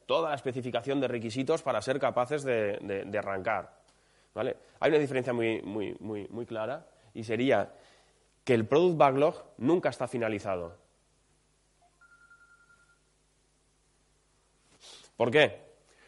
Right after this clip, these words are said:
Porque el nivel de detalle, digamos, va a ser muy alto en los elementos que están arriba de mi pila, porque son los elementos con los que voy a empezar a trabajar mañana mismo, pero según vamos bajando va a perder nivel de detalle.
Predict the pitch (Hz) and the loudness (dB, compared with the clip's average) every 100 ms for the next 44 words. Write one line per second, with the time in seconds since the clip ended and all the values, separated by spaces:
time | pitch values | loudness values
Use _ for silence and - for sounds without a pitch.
0 | - _ _ - 165 175 165 190 208 - | -20 _ _ 8 8 10 6 4 0 -18
1 | _ _ _ _ - 139 135 143 180 185 | _ _ _ _ 6 6 8 6 4 2
2 | 147 151 160 190 208 - - - _ _ | 4 4 4 0 -2 -16 -20 -20 _ _
3 | _ 120 117 107 160 180 165 151 156 156 | _ 0 2 6 6 6 4 4 2 2
4 | 131 113 107 113 107 139 147 139 127 139 | 0 -2 -2 -4 -4 -4 -4 -8 -6 -4
5 | 131 143 135 139 135 185 180 202 - _ | -2 -2 -2 -2 -2 -2 -2 -4 -16 _
6 | _ _ _ _ _ _ _ _ _ _ | _ _ _ _ _ _ _ _ _ _
7 | _ _ - 104 104 120 123 123 139 127 | _ _ -12 -8 -6 -6 -4 -2 -2 -4
8 | - 101 104 113 120 123 120 120 127 127 | -4 -6 -4 -4 -4 -4 -2 -2 -2 -4
9 | 107 107 131 135 147 147 170 - _ _ | -2 -2 -2 -2 -4 -6 -10 -14 _ _
10 | _ - - _ 139 165 180 139 156 165 | _ -20 -20 _ 0 2 2 2 4 2
11 | 156 151 156 151 175 185 131 131 131 135 | 4 2 4 4 2 0 0 0 -2 -2
12 | 123 117 113 101 92 90 90 | -2 -2 -2 -4 -4 -8 -10